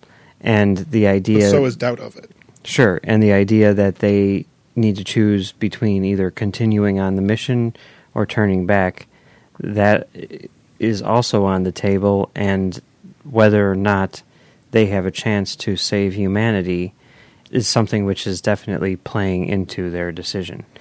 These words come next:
Speaker 2: Also, whether or not <clears throat> they can trust the information that they've received.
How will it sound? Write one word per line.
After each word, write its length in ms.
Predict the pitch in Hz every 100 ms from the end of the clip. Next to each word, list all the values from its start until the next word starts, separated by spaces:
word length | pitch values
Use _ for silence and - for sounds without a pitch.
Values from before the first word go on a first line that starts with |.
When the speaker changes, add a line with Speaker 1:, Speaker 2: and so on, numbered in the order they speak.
| - - - -
Speaker 2:
Also, 340 | 147 139 143 120
whether 540 | 120 120 123 123 120
or 60 | 110
not 420 | 110 107 - 131 113 - - _ _
<clears throat> 500 | _ _ _ _ _
they 240 | 123 113
can 260 | 104 120 117 _ _ _
trust 500 | - - 143 - -
the 100 | 123
information 520 | 123 117 117 113 110 120
that 100 | 120
they've 180 | 110
received. 520 | 117 - 117 - -